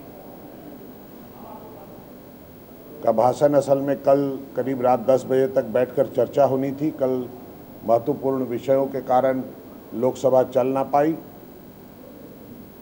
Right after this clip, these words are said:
और आज हमारे तरफ से कैलाश जोशी जी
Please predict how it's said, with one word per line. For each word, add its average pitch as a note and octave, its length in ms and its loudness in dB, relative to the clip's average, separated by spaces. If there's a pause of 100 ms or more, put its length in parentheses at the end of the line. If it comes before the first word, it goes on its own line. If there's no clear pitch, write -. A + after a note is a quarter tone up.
(580)
और B2 380 4
आज A#2+ 520 4 (1160)
हमारे B2 300 2
तरफ B2 300 0
से B2 180 -4
कैलाश A#2+ 380 2
जोशी A2+ 340 -4
जी C#3+ 320 -4